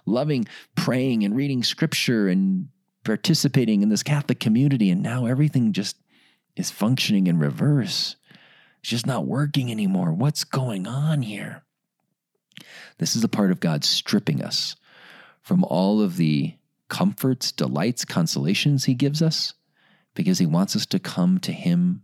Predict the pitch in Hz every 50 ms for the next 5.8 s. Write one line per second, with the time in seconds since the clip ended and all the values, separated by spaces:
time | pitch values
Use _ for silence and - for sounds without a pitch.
0 | _ - - - - - - - 73 67 65 64 - - 60 55 - - 123 -
1 | _ _ _ _ _ _ _ _ _ _ - 143 78 73 - - - - - 73
2 | - - 135 - - - - - - - - - - - - - _ _ _ _
3 | _ _ _ _ _ _ - 87 87 92 98 - 90 - - - - - 80 73
4 | 73 71 71 76 - - - _ _ _ _ _ _ _ _ _ _ _ _ _
5 | _ _ - - - - - - - - - - - - - - -